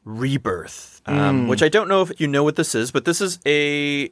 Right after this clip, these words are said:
Speaker 1: a version of the Mortal Kombat video game done in live action.
Speaker 2: Mm-hmm.
Speaker 1: You have Michael Jai White,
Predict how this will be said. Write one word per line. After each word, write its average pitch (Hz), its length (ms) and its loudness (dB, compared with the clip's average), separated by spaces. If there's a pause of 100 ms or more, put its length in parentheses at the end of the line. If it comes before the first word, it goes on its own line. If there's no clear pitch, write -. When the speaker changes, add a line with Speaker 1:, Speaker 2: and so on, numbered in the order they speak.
Speaker 1:
a 120 100 -4
version 170 500 0
of 135 280 -2
the 143 100 0
Mortal 160 300 6
Kombat 160 460 2
video 143 280 2
game 113 420 -2 (220)
done 135 220 4
in 170 80 0
live 190 200 4
action. 107 520 0 (220)
Speaker 2:
Mm-hmm. 117 280 -8 (280)
Speaker 1:
You 120 140 -6
have 120 220 2
Michael 120 340 2
Jai 127 220 2
White, 123 340 2